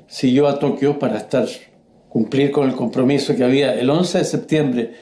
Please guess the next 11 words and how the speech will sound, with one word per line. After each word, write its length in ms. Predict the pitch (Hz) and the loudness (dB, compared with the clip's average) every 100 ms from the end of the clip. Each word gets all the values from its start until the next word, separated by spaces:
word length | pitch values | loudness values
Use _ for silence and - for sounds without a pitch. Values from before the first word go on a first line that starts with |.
| - | -4
en 160 | 139 | 0
la 80 | 143 | 2
mañana 720 | 139 135 160 156 156 175 180 - - | 2 2 2 2 2 0 -2 -10 -6
en, 440 | 120 123 120 117 113 | 0 2 2 -2 -2
en 220 | 127 120 | -2 0
Tokio 440 | 170 156 - 165 160 | 0 0 0 -2 0
con 200 | 131 135 | 0 2
una 100 | 131 | 0
empresa 380 | - 135 117 | 0 -2 -2
japonesa. 560 | 113 113 95 90 - - _ _ - - - - - - - - - - | -8 -4 -4 -4 -10 -16 _ _ -20 -20 -20 -20 -20 -20 -20 -20 -14 -2
Eh, 920 | 131 131 131 131 127 123 120 117 110 | 2 2 2 2 2 4 2 2 0